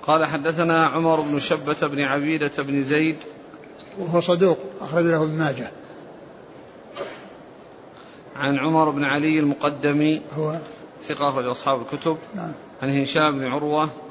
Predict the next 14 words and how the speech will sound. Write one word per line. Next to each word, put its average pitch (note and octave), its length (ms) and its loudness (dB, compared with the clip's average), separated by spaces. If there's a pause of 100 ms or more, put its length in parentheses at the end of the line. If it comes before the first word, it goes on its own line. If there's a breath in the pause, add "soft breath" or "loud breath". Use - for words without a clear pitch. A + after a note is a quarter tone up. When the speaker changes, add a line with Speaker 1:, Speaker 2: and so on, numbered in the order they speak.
(320)
Speaker 2:
ثقة D#3+ 380 0
أخرج D3+ 240 0 (180)
أصحاب D3 360 -2
الكتب. D#3+ 240 2 (120)
Speaker 1:
عن C#3 200 0 (100)
أبيه، C#3+ 440 2 (520)
Speaker 2:
هو D#3+ 80 4
ثقة D#3 340 0 (200)
أخرج D#3 200 -4
أصحاب C#3+ 380 -4
الكتب. D#3+ 240 -2 (300)
Speaker 1:
عن C#3+ 120 0
عائشة. B2+ 540 -2
Speaker 2:
نعم. A#2 100 -4